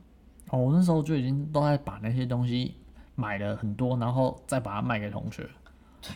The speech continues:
Speaker 2: 就是你有那个目的。
Speaker 1: 我一直在从事一个商业行为。
Speaker 2: <laughs> 你，你从小生活就有目的，所以其实如果读书可以让你有回报的话，那 OK 啊，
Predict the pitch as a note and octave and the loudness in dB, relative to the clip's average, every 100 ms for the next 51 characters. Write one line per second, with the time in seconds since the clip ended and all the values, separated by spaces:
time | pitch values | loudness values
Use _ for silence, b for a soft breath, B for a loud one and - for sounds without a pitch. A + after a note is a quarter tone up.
0 | - - - - C#3 D#3+ G#3 G3+ F#3+ - | -14 -14 -10 -2 4 6 8 8 6 6
1 | - - D3+ F3 F3 C#3+ C3+ - D3 D#3 | 2 4 4 4 4 4 2 0 0 4
2 | D3 C3+ A2 G2+ F#2+ D4 E4+ - - B | 4 4 0 -4 -2 0 0 -2 -10 B
3 | B B C#4 C#4 D4+ D#4 E4+ D4+ A#3 - | B B -4 0 0 0 0 -2 -2 0
4 | C4+ D#4 B3+ G#3+ B3+ G3+ A#3+ A3 A#3 B | 0 2 -2 0 0 0 -2 -6 -10 B
5 | B - G4+ G#4+ C#4+ B3+ C#4 C4+ C4 - | B -8 -6 -4 -4 -4 -4 -2 -4 -4
6 | A3 A3+ B3+ D4 C4 A3+ A#3 G3+ F3+ F3 | -8 -6 -6 -4 -2 -2 -4 -4 -6 -6
7 | G3 F3+ F3+ A3 F#3 E3 G3+ G3+ A3 - | -4 -4 -2 -2 -2 -4 -4 -4 -4 -6
8 | F#3 F3+ F#3+ D#3 D#3 - | -8 -8 -10 -12 -12 -16